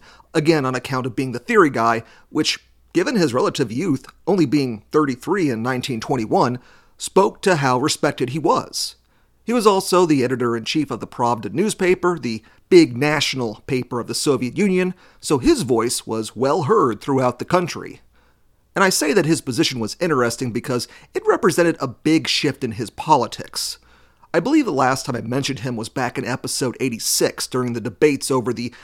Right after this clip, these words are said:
Brest-Litovsk Treaty. At that time, he had been the leader of the left opposition to Lenin, arguing to not make any deals with a nation such as the German Empire.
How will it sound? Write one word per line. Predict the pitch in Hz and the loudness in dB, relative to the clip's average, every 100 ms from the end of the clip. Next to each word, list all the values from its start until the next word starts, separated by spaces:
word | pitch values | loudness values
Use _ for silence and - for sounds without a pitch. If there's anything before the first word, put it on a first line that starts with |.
| - | -8
Brest-Litovsk | 120 110 120 - 110 107 - | -6 -4 -6 -6 -8 -8 -6
Treaty. | - 175 - - _ _ _ _ - | -2 -2 -4 -12 _ _ _ _ -4
At | 165 165 | 0 2
that | 139 - | 2 4
time, | 190 185 170 | 6 6 4
he | 160 | 2
had | 165 123 | 2 2
been | 135 | 0
the | 131 | 2
leader | 131 131 127 | 2 2 2
of | 110 | 0
the | 117 107 | -2 -2
left | 139 139 | -2 -2
opposition | - 123 127 107 143 135 127 | -2 -4 -2 0 0 -2 -4
to | |
Lenin, | 117 180 147 - - - _ _ | 2 2 2 -6 -20 -20 _ _
arguing | - 110 113 123 120 123 | -4 -2 -2 -2 -4 -6
to | - 123 | -6 -2
not | 135 135 - | 2 0 0
make | 135 - - | -8 -6 -4
any | 302 | -2
deals | 170 147 135 - | 0 2 2 0
with | 113 | -6
a | 120 | -2
nation | 147 139 135 123 | -2 -2 -4 -6
such | - 120 | -8 -8
as | 117 - | -8 -8
the | 117 101 | -10 -10
German | - 110 107 113 | -8 -8 -6 -2
Empire. | 147 151 104 - - | -2 0 -4 -8 -12